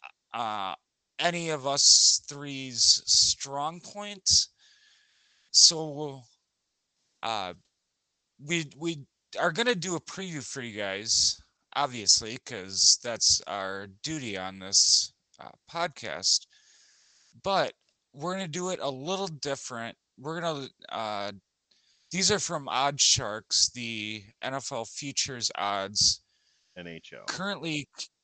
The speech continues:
Speaker 1: or N H L, thank you. Uh, Carolina is plus seven hundred, Colorado plus eight hundred, Edmonton plus nine hundred, uh, the New Jersey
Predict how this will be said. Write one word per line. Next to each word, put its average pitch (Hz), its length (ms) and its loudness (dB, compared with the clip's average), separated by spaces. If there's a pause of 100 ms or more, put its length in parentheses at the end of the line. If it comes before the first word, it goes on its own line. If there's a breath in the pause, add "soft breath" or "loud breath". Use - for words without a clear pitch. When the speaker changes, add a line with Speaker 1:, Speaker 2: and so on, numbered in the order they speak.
(260)
Speaker 1:
or 147 140 2
N 185 160 2
H 156 300 -2
L, 120 140 -2
thank 117 400 -12
you. 101 260 -10 (1500)
Uh, 95 260 0 (140)
Carolina 151 1040 2 (340 loud breath)
is 123 260 2
plus - 380 2
seven 147 380 6
hundred, 127 520 -6 (380)
Colorado 123 840 0
plus - 400 2
eight 131 240 -8
hundred, 117 440 -10 (200)
Edmonton 120 880 -6 (160)
plus - 340 2
nine 131 380 -2
hundred, 135 480 -6 (1000)
uh, 92 260 -2 (160)
the 98 260 -6 (380)
New 143 220 -6
Jersey 156 360 0